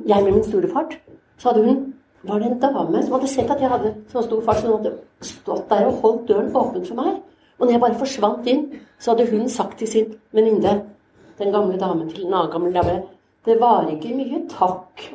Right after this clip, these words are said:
å få der." Og så hadde datteren min da observert meg på Joe and the Juice, som liksom roper, "Vigdis!" Og så fikk jeg sånn,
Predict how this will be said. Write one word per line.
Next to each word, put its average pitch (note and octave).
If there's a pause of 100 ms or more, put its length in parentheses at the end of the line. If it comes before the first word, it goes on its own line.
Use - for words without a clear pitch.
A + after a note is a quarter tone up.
å A3+
få B3
der." E4+ (1300)
Og C4+
så C4
hadde B3+
datteren A#3+
min A3+
da A3
observert G#3+
meg F#3+
på A3+
Joe F#3
and F3
the A3
Juice, G3
som A#3
liksom G#3+
roper, A3+
"Vigdis!" G4+
Og F4
så E4
fikk E4
jeg E4
sånn, F4+